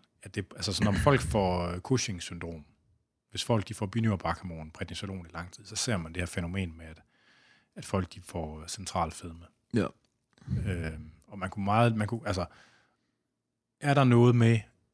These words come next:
Speaker 1: at folk, der har forhøjet kortisolniveauer, altså, hvor det så er fysiologisk, eller semifysiologisk forhøjet kortisolniveauer fra stress, øh,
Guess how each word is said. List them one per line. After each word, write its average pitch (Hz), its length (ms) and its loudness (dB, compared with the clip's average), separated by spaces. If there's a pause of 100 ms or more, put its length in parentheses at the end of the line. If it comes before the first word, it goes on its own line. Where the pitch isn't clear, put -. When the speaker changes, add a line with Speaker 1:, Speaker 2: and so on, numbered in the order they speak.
Speaker 1:
at 107 120 -4
folk, 107 260 2
der 92 60 0
har 92 60 2
forhøjet 101 260 4
kortisolniveauer, 87 840 -6 (680)
altså, 101 160 -4
hvor 87 120 -4
det 85 100 -4
så - 80 0
er 82 40 2
fysiologisk, - 840 4 (160)
eller 147 320 -12 (440)
semifysiologisk 104 1120 2
forhøjet 95 380 0
kortisolniveauer 87 840 -10 (220)
fra 80 260 -2 (200)
stress, - 500 -2 (840)
øh, 87 260 -2